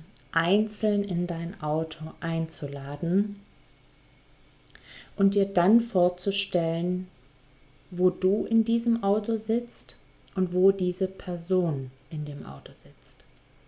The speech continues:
Diese Bilder, wenn wir uns das wirklich vorstellen und auch in, ja, konkreten Bildern, Gedanken auch für unser Gehirn,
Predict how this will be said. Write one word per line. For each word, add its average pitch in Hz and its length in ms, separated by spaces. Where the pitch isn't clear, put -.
Diese 185 240
Bilder, 220 760
wenn 160 220
wir 151 160
uns 139 320
das - 320
wirklich 165 480
vorstellen 170 960
und 156 260
auch 143 140
in, 147 320
ja, 147 220
konkreten 185 1160
Bildern, 190 560
Gedanken 180 640
auch 147 240
für - 200
unser 151 380
Gehirn, 180 880